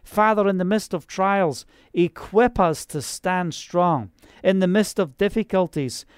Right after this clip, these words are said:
we count it pure joy. We choose to be a blessing so that we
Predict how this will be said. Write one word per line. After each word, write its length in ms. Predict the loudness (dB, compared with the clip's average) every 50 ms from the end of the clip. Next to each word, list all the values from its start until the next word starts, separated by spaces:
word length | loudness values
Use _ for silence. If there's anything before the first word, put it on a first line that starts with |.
| _ _ _
we 140 | 0 0 0
count 480 | 0 -6 -4 0 0 0 0 0 -2
it 160 | -6 -6 -6 _
pure 300 | -8 -4 -2 -2 -2 -4
joy. 600 | -6 -6 -6 -4 -2 -2 -2 -4 -4 -6 -10 -18 _ _ _ _ _ _ _ _ _ _ _ _ _ _ _
We 200 | -2 -2 -2 -2
choose 680 | -2 -6 -12 -4 -2 0 2 2 2 0 0 -2 -6 -10
to 180 | -6 -6 -6
be 220 | -4 -2 0 2 2
a 60 | 0
blessing 800 | 0 -2 -4 -2 -2 -2 -2 -2 -4 -6 -8 -6 -8 -8 -10 -14 _ _ _ _ _ _ _
so 220 | -18 -8 -4 -4 -2
that 140 | -2 -2
we 420 | -2 -2 -2 -2 -2 -2 -4 -6